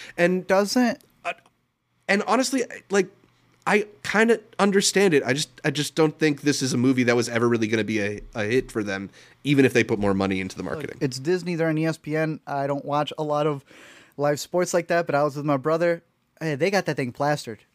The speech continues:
Speaker 2: "After the fights,
Speaker 1: Yeah.
Speaker 2: after you're done arguing with the family, sit down for Disney's Strange World." I guess they didn't. <laughs>
Speaker 1: Yeah.
Speaker 2: So, Strange World, I think it's a, it's an at-home for both of us. Just wait to see it there.
Speaker 1: Totally.
Speaker 2: But one that people are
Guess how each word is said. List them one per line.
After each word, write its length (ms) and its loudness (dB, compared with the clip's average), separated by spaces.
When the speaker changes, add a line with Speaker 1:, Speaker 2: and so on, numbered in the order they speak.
Speaker 2:
"After 380 -2
the 140 0
fights, 580 0
Speaker 1:
Yeah. 60 0
Speaker 2:
after 300 -2
you're 200 0
done 260 0
arguing 540 -2
with 140 -2
the 80 -2
family, 520 -4
sit 320 -4
down 360 0
for 280 -2
Disney's 440 0
Strange 340 -4
World." 280 -6
I 120 2
guess 260 0
they 140 0
didn't. 400 -4
<laughs> 400 0
Speaker 1:
Yeah. 160 2
Speaker 2:
So, 320 0
Strange 420 -2
World, 260 -2
I 80 -6
think 200 -2
it's 140 -4
a, 420 0
it's 140 -6
an 120 -2
at-home 480 -2
for 160 -2
both 300 -4
of 100 -14
us. 240 -14
Just 240 -12
wait 160 -2
to 80 -14
see 200 -10
it 120 -14
there. 120 -8
Speaker 1:
Totally. 220 -4
Speaker 2:
But 160 -4
one 280 -6
that 120 -6
people 360 -10
are 220 -6